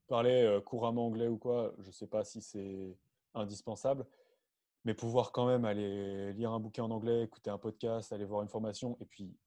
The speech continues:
autre chose, et c'est peut-être la première chose même, c'est les études. Lire les études, les études, elles sont en anglais, en fait.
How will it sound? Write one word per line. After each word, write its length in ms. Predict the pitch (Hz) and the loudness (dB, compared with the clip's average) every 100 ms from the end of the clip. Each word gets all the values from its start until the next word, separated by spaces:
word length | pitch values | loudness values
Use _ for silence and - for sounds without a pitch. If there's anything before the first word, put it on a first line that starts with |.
| - | -20
autre 140 | 92 | -14
chose, 360 | - 123 110 - _ _ | -4 -2 -2 -8 _ _
et 60 | 87 | -20
c'est 220 | - 95 | -20 -18
peut-être 260 | - 98 - | -12 -10 -10
la 80 | |
première 300 | 87 107 101 | -10 -6 -6
chose 180 | - 104 | -6 -8
même, 180 | 110 127 | -4 -6
c'est 240 | - 98 90 _ _ _ - | -6 -12 -14 _ _ _ -16
les 180 | 85 | -10
études. 320 | 98 - 120 - _ _ _ _ _ | -8 -6 -8 -10 _ _ _ _ _
Lire 160 | 104 92 | -8 -6
les 180 | 90 | -6
études, 340 | 98 - 143 98 - | -8 -6 -8 -8 -14
les 160 | 92 90 | -14 -12
études, 220 | - 131 | -6 -6
elles 100 | 101 | -6
sont 140 | - | -10
en 100 | 90 | -10
anglais, 240 | 110 127 139 | -8 -6 -6
en 100 | 101 | -8
fait. 260 | 87 - | -12 -14